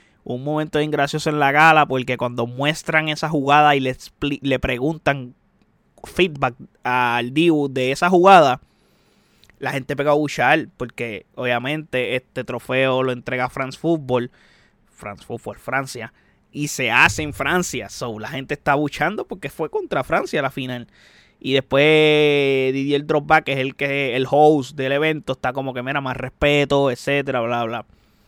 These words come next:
Y el Dibu explica que la jugada fue tan rápido que él ni sabía ni quién D H le pateó. Él simplemente vio la jugada y,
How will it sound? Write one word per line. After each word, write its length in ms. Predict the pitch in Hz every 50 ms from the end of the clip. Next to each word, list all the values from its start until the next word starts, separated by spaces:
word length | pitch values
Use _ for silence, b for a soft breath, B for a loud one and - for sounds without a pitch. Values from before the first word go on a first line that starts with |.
| b b b _ _ - _ _ _ _ _
Y 440 | 143 131 127 131 131 127 123 120 113
el 100 | 127 123
Dibu 240 | 123 123 123 131 151
explica 600 | 143 - _ 160 175 220 254 240 - 180 170 165
que 880 | 147 143 139 135 131 131 127 123 120 113 117 113 110 110 104 107 104 -
la 120 | - 135 147
jugada 260 | 151 143 147 151 170
fue 140 | - 196 196
tan 180 | - 185 175
rápido 340 | 170 180 190 196 196 180 160
que 80 | 156 156
él 80 | 170
ni 140 | 185 202 196
sabía 500 | - - 233 214 180 196 202 208 196 190
ni 120 | 190 185 170
quién 260 | - 180 185 185 175
D 100 | 170 170
H 200 | 175 - - 170
le 100 | 151 139
pateó. 400 | - 131 113 - 113 131 120 113
Él 80 | 131 -
simplemente 720 | - 160 165 170 - 170 160 165 180 185 180 - 170 151
vio 540 | 147 143 139 143 156 160 160 165 160 165 160
la 100 | 151 147
jugada 500 | 151 143 139 160 185 196 190 180 160 139 143
y, 120 | 143 139